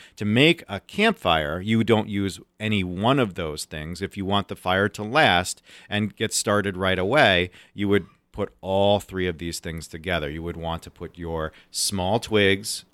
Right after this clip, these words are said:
to get the ki-, fire started. You would use your bigger sticks to provide energy between when those twigs die to when the, the bigger logs catch on fire, and then the bigger logs will, um, keep you warm for some time,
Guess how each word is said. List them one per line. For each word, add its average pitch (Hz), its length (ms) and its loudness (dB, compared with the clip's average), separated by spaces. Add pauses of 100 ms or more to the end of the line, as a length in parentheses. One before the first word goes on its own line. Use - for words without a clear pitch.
(100)
to 82 120 -12
get 90 240 -8
the 95 120 -4
ki-, - 280 -16
fire 95 320 -2
started. 95 560 0 (280)
You 92 140 -6
would 90 140 -4
use 92 320 -4
your 85 140 -4
bigger 92 380 -6
sticks - 640 2 (120)
to 95 420 0 (280)
provide 98 680 2
energy 104 360 -2
between 113 680 -2
when 110 220 -2
those 117 340 0
twigs 117 380 -2
die 104 320 4
to 101 200 -4
when 98 380 -2
the, 92 300 0
the 90 80 -10
bigger 131 320 0
logs 95 340 2
catch 90 240 -8
on 87 100 -8
fire, 82 280 -2
and 90 180 -8
then 85 80 -6
the 82 80 -8
bigger 120 320 -2
logs 87 400 0 (260)
will, 90 380 0 (380)
um, 82 340 -4
keep - 260 -10
you 95 80 -6
warm 85 440 -6 (100)
for 92 220 -8
some 80 240 -10
time, 80 440 -6